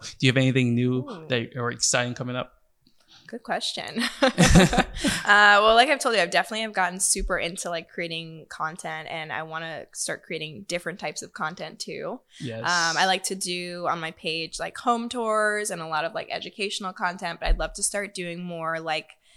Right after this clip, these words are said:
Speaker 2: lifestyle, um, things because
Speaker 1: Yeah.
Speaker 2: I'm a huge foodie. I love to eat.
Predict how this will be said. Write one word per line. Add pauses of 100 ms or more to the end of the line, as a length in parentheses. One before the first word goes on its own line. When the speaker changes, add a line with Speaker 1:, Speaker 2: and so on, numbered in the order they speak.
(320)
Speaker 2:
lifestyle, (100)
um,
things
because (240)
Speaker 1:
Yeah. (160)
Speaker 2:
I'm
a
huge
foodie.
I
love
to
eat.